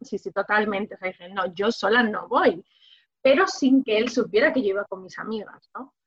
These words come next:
Recuerdo que no hablé mu-, durante mucho tiempo con él con lo del chat. Pero si no recuerdo mal, fue como un lunes y fue como a tomar algo después del trabajo.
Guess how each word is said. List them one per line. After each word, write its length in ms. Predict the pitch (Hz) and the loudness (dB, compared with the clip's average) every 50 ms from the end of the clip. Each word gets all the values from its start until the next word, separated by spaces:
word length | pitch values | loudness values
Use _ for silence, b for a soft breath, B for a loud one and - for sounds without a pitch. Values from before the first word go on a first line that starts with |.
| _ _ _ _ - | _ _ _ _ 0
Recuerdo 420 | 208 247 240 240 262 269 320 320 | 2 4 4 4 4 4 2 4
que 100 | - 285 | 4 6
no 100 | 262 262 | 6 8
hablé 160 | 247 254 262 262 | 8 8 8 8
mu-, 120 | 254 240 | 8 6
durante 320 | 214 202 226 208 208 202 196 | 6 4 4 4 2 2 0
mucho 260 | 202 214 - - 233 | -4 -4 -4 -4 -4
tiempo 280 | - 226 214 208 - 208 | -2 -4 -4 -6 -6 -8
con 160 | - 196 190 | -8 -10 -10
él 120 | 190 196 | -12 -12
con 120 | - 220 208 | -14 -14 -14
lo 60 | 190 | -12
del 140 | 175 175 165 | -12 -14 -14
chat. 220 | _ - 175 170 - | _ -10 -10 -10 -10
Pero 180 | - 202 214 220 | -10 -12 -12 -10
si 180 | - - 208 | -10 -8 -8
no 160 | 196 208 220 240 | -6 -4 -6 -6
recuerdo 300 | 269 269 285 269 254 240 | -6 -8 -10 -10 -8 -4
mal, 160 | 220 226 233 - | -4 -4 -4 -4
fue 100 | 220 208 | -8 -12
como 180 | 226 226 214 | -10 -12 -12
un 100 | 190 185 | -12 -14
lunes 320 | 190 190 208 220 233 233 - | -16 -14 -10 -8 -8 -8 -8
y 40 | 202 | -12
fue 140 | - 180 | -20 -18
como 140 | - 214 208 | -6 -2 -2
a 60 | 214 | -2
tomar 360 | 208 - 190 185 185 190 - - | -2 -4 -4 -2 -2 -2 -2 -2
algo 340 | - 196 196 196 202 202 220 | 0 2 4 4 2 2 0
después 340 | 208 185 - - - 185 190 | 0 -2 -2 -6 -8 -6 -4
del 100 | 190 190 | -4 -4
trabajo. 540 | - 180 170 170 165 165 170 - _ - - | -4 -4 -6 -4 -4 -6 -6 -10 _ -20 -20